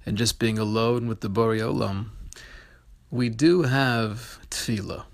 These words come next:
And tefillah can be the most powerful opportunity of real meditation, of meaningful hisbodedus.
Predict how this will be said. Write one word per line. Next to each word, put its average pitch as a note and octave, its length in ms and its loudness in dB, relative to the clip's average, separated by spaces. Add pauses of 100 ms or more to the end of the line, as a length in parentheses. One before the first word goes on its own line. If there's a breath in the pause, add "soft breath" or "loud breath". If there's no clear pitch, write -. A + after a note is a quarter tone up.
(920 loud breath)
And A#2 200 -4
tefillah F3+ 520 2
can C3 280 0
be C3 180 2
the A#2 200 -2
most B2 680 -2
powerful C3+ 800 0
opportunity A2 920 -2 (320 loud breath)
of A2 260 -4
real C#3+ 240 4
meditation, A2+ 1000 0 (260 loud breath)
of A#2 140 0
meaningful B2 840 0
hisbodedus. G#2 1040 -2